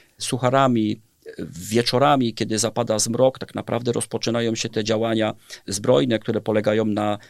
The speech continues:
wychodzeniu daleko przed pole. Bardzo niebezpieczne to jest, y, mamy tutaj druty kolczaste, y, miny, ale na tym polegała właśnie ta służba. No, y, trzeba powiedzieć, że, y, brygada wytrzymuje tam aż do grudnia,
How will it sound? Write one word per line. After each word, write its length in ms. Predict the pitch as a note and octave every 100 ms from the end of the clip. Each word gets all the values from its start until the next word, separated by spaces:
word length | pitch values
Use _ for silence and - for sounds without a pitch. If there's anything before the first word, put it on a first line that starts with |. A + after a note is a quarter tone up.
| _
wychodzeniu 720 | - B2 - A#2 C3 C3 A2
daleko 440 | G#2 G#2+ A2 - A2
przed 200 | - -
pole. 360 | C3 A#2 G#2+ - - - - - -
Bardzo 260 | G#2+ G#2+
niebezpieczne 640 | A2 A2 - D3+ D3 - A2
to 140 | A#2
jest, 420 | A2 G#2+ - - A2
y, 380 | G2+ G2+ G#2 A2 G#2+
mamy 480 | F#2+ G2+ G2 G2
tutaj 400 | G2+ G2+ G2 G2 - -
druty 540 | - F2 D#2+ C3+ C3+
kolczaste, 720 | - G#2+ - G#2 - G2 F#2+ - - - -
y, 200 | F#2+ F#2
miny, 420 | B2 D3 A2+ G#2+ - - _ -
ale 140 | C#3+
na 80 | E3
tym 140 | D#3+
polegała 420 | D3 C3+ C3 B2
właśnie 260 | A2 A2 A2
ta 140 | A2
służba. 400 | G#2 A#2 G#2 F#2
No, 440 | A#2 C3+ - G#2+ G2 A#2+ F#2+ D2 - - G2
y, 40 |
trzeba 220 | - A#2+
powiedzieć, 460 | B2 A#2 A2+ B2 A#2+
że, 220 | A2+ A#2 A#2+ - - G#2+
y, 140 | A2
brygada 420 | A2+ A#2+ A2+ A#2 A2+
wytrzymuje 560 | A#2 - A#2 A2 A2
tam 260 | G#2+ G#2+ A2
aż 160 | G#2 G#2+
do 120 | A2
grudnia, 480 | C3 D3 A#2+ G2+